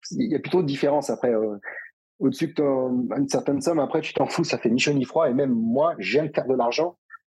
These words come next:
mais j'aime pas spécialement en avoir, tu vois. Euh, j'aime bien en faire pour le dispatcher directement dans mes projets.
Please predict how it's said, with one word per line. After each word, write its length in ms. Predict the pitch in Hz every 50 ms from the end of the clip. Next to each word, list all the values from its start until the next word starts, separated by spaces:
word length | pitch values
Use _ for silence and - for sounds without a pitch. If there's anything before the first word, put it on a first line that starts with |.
| _
mais 80 | 113 98
j'aime 160 | 107 117 117
pas 120 | - 156
spécialement 640 | 151 - - 147 143 - 135 131 147 156 147 151 -
en 140 | 120 113 120
avoir, 420 | 123 123 123 127 131 127 - -
tu 160 | - - - 110
vois. 220 | 104 104 107 - - - - - - _ _ -
Euh, 280 | 117 107 104 101 101 104
j'aime 240 | 95 113 107 110 110
bien 100 | 135 151
en 120 | 156 147
faire 300 | - - 175 175 175 - -
pour 160 | 139 127 120
le 180 | 120 117 110
dispatcher 500 | 104 107 120 131 - - 131 - - 156
directement 500 | 147 131 135 127 123 123 - 135 139 139
dans 120 | 131 123 120
mes 100 | 120 113
projets. 400 | - - 123 117 113 110 -